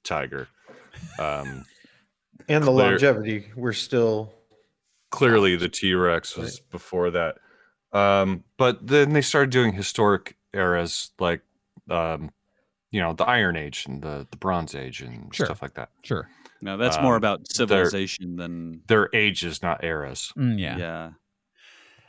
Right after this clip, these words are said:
Speaker 3: Um,
Speaker 4: Well, uh, and not to, not to,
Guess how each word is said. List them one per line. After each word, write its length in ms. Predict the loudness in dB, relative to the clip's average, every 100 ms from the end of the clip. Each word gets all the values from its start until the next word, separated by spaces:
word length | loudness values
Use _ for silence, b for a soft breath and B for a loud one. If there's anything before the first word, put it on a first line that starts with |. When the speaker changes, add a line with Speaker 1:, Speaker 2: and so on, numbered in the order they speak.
| b b -2
Speaker 3:
Um, 400 | 4 4 4 4
Speaker 4:
Well, 240 | 2 2 -4
uh, 140 | -8 -10 -8 0
and 120 | 4
not 160 | 4 4
to, 160 | 2 4
not 200 | 2 4
to, 420 | 4 4 2